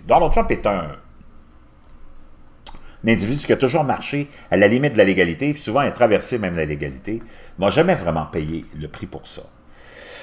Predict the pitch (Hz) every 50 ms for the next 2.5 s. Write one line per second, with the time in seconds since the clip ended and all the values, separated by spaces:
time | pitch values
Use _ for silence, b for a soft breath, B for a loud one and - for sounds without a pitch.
0 | B B B B B - 131 170 233 254 226 170 139 - - - - 165 - -
1 | 160 175 175 143 123 135 123 135 139 156 151 117 104 107 147 156 123 104 117 139
2 | 170 180 170 - - - - - - -